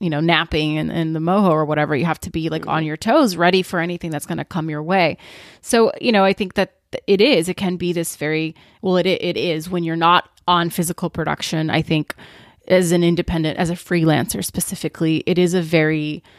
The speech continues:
Speaker 1: uh, I don't wanna say a lonely life 'cause that sounds really sad,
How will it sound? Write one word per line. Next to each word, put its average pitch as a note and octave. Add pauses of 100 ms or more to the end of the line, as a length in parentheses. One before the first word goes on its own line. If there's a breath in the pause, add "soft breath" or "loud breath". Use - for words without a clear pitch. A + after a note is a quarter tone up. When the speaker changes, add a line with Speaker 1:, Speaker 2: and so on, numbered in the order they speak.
(460 soft breath)
Speaker 1:
uh, D3+
I -
don't F#3
wanna F3
say F3
a D#3+
lonely D#3
life D3
'cause D#3+
that D3
sounds D3+
really -
sad, D#3+